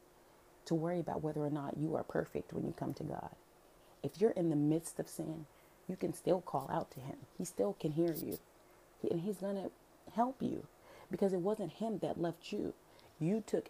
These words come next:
active steps to leave him. So you think about it.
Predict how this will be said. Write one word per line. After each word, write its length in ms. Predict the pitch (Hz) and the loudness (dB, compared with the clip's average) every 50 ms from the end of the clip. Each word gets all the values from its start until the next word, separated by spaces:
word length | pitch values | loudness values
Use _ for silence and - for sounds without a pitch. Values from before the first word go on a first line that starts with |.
| - | 0
active 300 | 160 160 - - 151 143 | 0 0 2 0 -2 -2
steps 340 | - - - 170 151 - - | 0 0 2 2 2 0 -2
to 160 | - - 147 | -8 -4 0
leave 220 | 147 156 147 143 - | 0 0 0 -2 -2
him. 240 | - 156 - - - - - - - - - - - - - - - - - - - - - - - - - - - - - - - - - - - - - - - - - - - - | -4 -2 -2 -2 -6 -10 -18 -20 -20 -20 -20 -20 -20 -20 -20 -20 -20 -20 -20 -20 -20 -20 -20 -20 -20 -20 -20 -20 -16 -14 -14 -14 -14 -20 -20 -20 -20 -20 -20 -20 -20 -20 -20 -20 -20 -8
So 80 | - 196 | -4 -2
you 140 | 226 240 269 | 0 0 2
think 240 | - 254 233 214 196 | 2 0 2 2 2
about 240 | 143 143 120 113 | 2 2 0 0
it. 140 | 127 - - | -2 -4 -4